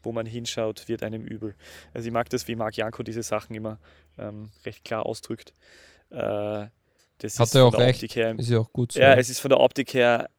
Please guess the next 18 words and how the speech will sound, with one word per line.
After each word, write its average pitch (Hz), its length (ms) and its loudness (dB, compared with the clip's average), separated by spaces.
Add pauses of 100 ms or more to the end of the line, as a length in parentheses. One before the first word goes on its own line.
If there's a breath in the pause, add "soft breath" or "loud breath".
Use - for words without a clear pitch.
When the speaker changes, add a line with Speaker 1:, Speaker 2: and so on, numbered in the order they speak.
(120)
Speaker 1:
ähm, 127 440 -10
nicht 127 260 -8
ideal. 117 400 -2 (320 loud breath)
Muss 127 240 -10
man 127 60 0
jetzt 120 100 -4
natürlich 117 240 -8
dann 113 160 -4
abwarten, 117 460 -6
ob 110 80 -12
dieser 110 200 -12
Militich 110 440 -12
nicht - 160 -16
vielleicht 117 260 -4
irgendwie 117 440 -6
da 113 120 -4
oder 117 160 -4
dort 120 260 -4